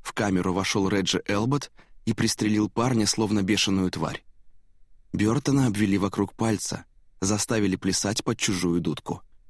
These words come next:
У него было неприятное чувство, будто все мочатся на его ботинки и уверяют его, что это дождь. Он потерпел поражение,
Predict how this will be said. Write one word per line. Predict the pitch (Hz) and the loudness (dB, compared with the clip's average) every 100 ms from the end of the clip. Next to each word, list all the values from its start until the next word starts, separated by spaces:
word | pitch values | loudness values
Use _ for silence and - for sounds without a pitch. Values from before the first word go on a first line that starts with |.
| - - - - | -20 -20 -12 -2
У | |
него | 95 95 104 | 0 2 2
было | 101 | 2
неприятное | 98 95 - 101 98 101 | 0 0 0 0 0 0
чувство, | - 135 - 78 80 - - - - | 2 0 0 -4 -6 -8 -20 -20 -6
будто | 107 107 104 | -4 0 0
все | - 104 | 0 2
мочатся | 104 113 127 - | 0 0 -2 0
на | 101 | 0
его | 92 | 2
ботинки | 87 87 127 127 113 95 - - - | 0 0 2 0 0 -4 -6 -18 -2
и | 113 | 0
уверяют | 95 92 101 104 - | 2 2 2 0 0
его, | 92 | 0
что | 95 - | 0 0
это | 82 82 | 0 0
дождь. | 80 64 - - - - - - - - _ - - - - | -2 -2 -6 -10 -18 -20 -20 -20 -20 -20 _ -20 -20 -12 -2
Он | 165 | 0
потерпел | 139 135 120 131 117 | 2 2 2 2 2
поражение, | 110 113 127 110 80 78 | 0 2 2 2 0 -4